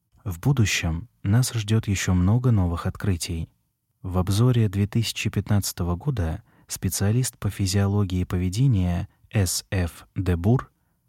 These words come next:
с коллегами показали, что агрессия нападения, проактивная агрессия, поддерживается специальными типами нейронов, которые реагируют на определённые молекулы.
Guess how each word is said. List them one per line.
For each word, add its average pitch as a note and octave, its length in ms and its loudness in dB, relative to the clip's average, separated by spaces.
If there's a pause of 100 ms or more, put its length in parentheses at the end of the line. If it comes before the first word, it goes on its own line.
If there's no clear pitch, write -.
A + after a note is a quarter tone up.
(260)
с - 120 -6
коллегами C3 520 2
показали, G2+ 600 0
что F2+ 260 -2
агрессия G#2 460 0
нападения, F#2 760 0 (260)
проактивная G2+ 640 0
агрессия, F2+ 640 -2 (520)
поддерживается A#2+ 880 2
специальными F#2+ 800 0
типами F2 460 -2
нейронов, F#2 760 0 (500)
которые F2+ 420 2
реагируют F2+ 760 -2
на F#2 180 0
определённые F2+ 640 0
молекулы. F2+ 720 -2